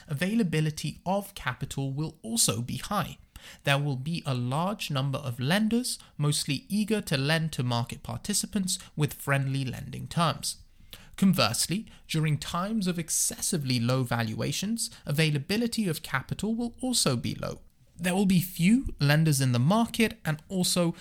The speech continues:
lending terms will be restrictive. Now, few of these indicators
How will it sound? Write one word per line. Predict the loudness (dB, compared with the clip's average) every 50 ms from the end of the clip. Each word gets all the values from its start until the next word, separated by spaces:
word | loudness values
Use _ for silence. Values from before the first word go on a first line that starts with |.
| -10 -6
lending | -2 0 2 2 2 4 4 2 2 2
terms | 2 2 2 2 2 2 0 0
will | 0 2 2 2 2 2
be | 2 0 0 2
restrictive. | 2 2 2 2 0 0 0 -2 -2 -2 -6 -10 -10 -10 -14 -18 -20 -20 -20 _ -20 -20 -20 -20 -20 -20 -20 -20 -20 -20 -20 _ _ -20 -16 -4 -2
Now, | 0 0 0 -2 -8 _ _ _ _ _ _ _
few | -18 -16 -10 0 4 6 6 6
of | 6 4 4
these | 4 4 4 4 4
indicators | 2 2 2 0 0 0 0 0 0 0 -2 -2 -2 -4